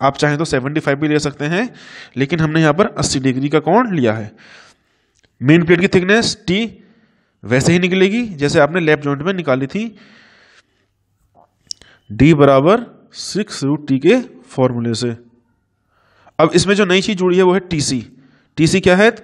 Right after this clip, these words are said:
कवर प्लेट की थिकनेस। तो अगर कवर प्लेट डबल है तो फॉर्मूला अलग होगा, और स-, कवर प्लेट अकेली है, एक है, तो इसका फॉर्मूला अलग होगा। अब चूंकि ये हम सिंगल कवर प्लेट की बात कर रहे हैं,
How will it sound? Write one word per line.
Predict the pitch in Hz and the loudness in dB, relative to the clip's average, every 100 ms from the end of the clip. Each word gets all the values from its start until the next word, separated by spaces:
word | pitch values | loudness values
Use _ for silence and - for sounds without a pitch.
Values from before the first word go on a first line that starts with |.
| - | -6
कवर | 147 156 180 | 0 2 2
प्लेट | 165 156 147 | 2 0 0
की | 214 285 - - _ _ - | -2 -2 -4 -14 _ _ -12
थिकनेस। | 113 113 110 - - _ _ _ - - - - - - _ _ _ - 165 | -8 -8 -8 -10 -14 _ _ _ -20 -20 -20 -20 -20 -20 _ _ _ -2 2
तो | 180 - | 4 4
अगर | 156 190 208 196 - - | 4 4 4 0 -12 -2
कवर | 156 175 | 0 2
प्लेट | 180 190 | 2 2
डबल | 175 175 180 | 4 2 0
है | 190 | -2
तो | 185 | -6
फॉर्मूला | 175 156 160 170 | -6 -6 -6 -6
अलग | 147 147 151 | -4 -6 -4
होगा, | 160 190 | -4 -2
और | 202 135 139 | -4 -4 -6
स-, | - - _ - | -6 -18 _ 0
कवर | 160 156 | 0 4
प्लेट | 180 185 - - _ _ 127 | 2 2 -2 -18 _ _ -8
अकेली | 135 160 185 | 0 2 4
है, | 196 | 2
एक | - 151 156 | 2 0 0
है, | 160 214 | 0 -2
तो | - 143 - | -4 -10 -8
इसका | - 160 | -2 -2
फॉर्मूला | 139 135 147 185 | -2 -4 -2 -2
अलग | 143 127 117 | 0 -2 -4
होगा। | 110 113 110 - - - | -8 -10 -12 -20 -20 -4
अब | 120 | -4
चूंकि | - 160 156 | -2 -2 0
ये | 185 180 | 4 4
हम | 185 180 - - | 2 -4 -14 -10
सिंगल | 151 151 175 | -4 2 2
कवर | 170 170 | 2 2
प्लेट | 165 170 | 2 -2
की | 175 | 0
बात | 175 175 | 0 0
कर | 170 | -4
रहे | 180 | -4
हैं, | 214 | -4